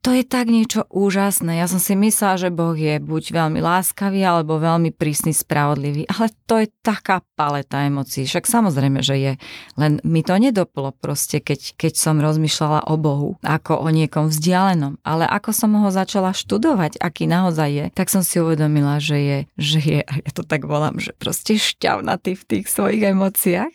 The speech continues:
A keďže som ja stvorená na jeho obraz, tak aj ja mám celú tú škálu. Lenže som sa nechala nejako satanom oklamať, že mám mať také šedé emócie. Ani sa veľmi radovať, ani sa veľmi hnevať. A tak som to potláčala, aj pozitívne, aj negatívne.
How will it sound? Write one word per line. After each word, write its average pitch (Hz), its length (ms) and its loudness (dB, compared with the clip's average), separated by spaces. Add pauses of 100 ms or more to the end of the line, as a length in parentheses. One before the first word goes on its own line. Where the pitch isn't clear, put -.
A - 80 -6
keďže 226 320 2
som 175 320 0
ja 170 160 4
stvorená 170 560 0
na 143 160 -2
jeho 156 160 2
obraz, 185 720 -2 (160)
tak 175 160 0
aj 151 160 0
ja 190 160 2
mám 349 160 2
celú 156 320 -2
tú 156 160 -6
škálu. 147 480 -4 (160)
Lenže 165 320 0
som 196 240 2
sa 196 240 0
nechala 220 400 2
nejako 185 320 0
satanom 175 400 0
oklamať, 147 640 0
že 139 140 -2 (260)
mám 147 240 2
mať 151 160 -4
také 156 160 -4
šedé 175 400 2
emócie. 135 480 -8
Ani 262 240 4
sa 247 160 2
veľmi 196 320 2
radovať, 156 480 0
ani 160 160 2
sa 147 240 -2
veľmi 143 320 -2
hnevať. 143 480 -2
A 151 80 -8
tak 170 160 -4
som 170 160 -2
to 170 160 -4
potláčala, 170 800 0
aj 143 80 -6
pozitívne, 202 560 0
aj 165 60 2 (100)
negatívne. 151 480 -4